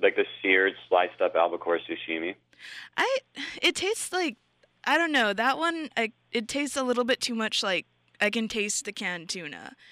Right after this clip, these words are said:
Speaker 2: Like, whenever they
Speaker 1: Mm.
Speaker 2: sear it or cook tuna, it starts to taste like canned tuna for me.
Speaker 1: I've never e-, that's another fear. I've never eaten canned tuna in my life. And the
Speaker 2: Mm.
Speaker 1: weird thing is, is that my last name, and where it's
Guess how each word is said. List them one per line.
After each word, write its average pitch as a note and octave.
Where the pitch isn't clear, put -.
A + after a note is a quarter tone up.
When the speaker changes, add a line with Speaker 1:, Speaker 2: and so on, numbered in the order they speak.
Speaker 2:
Like, G#3
whenever C4
they D#4
Speaker 1:
Mm. -
Speaker 2:
sear A3+
it B3
or -
cook -
tuna, G#3+
it G3+
starts G#3+
to A3+
taste G3
like F3+
canned D3
tuna G#2+
for F#3
me. G3
Speaker 1:
I've A#2
never A2
e-, G2+
that's G#2+
another G2
fear. G#2
I've D#2+
never F2
eaten E2
canned D#2+
tuna E2
in D2
my D2
life. D2
And E2+
the E2
Speaker 2:
Mm. -
Speaker 1:
weird G#2+
thing E2+
is, D#2+
is E2+
that -
my F2
last F2
name, E2+
and F2
where F#2+
it's -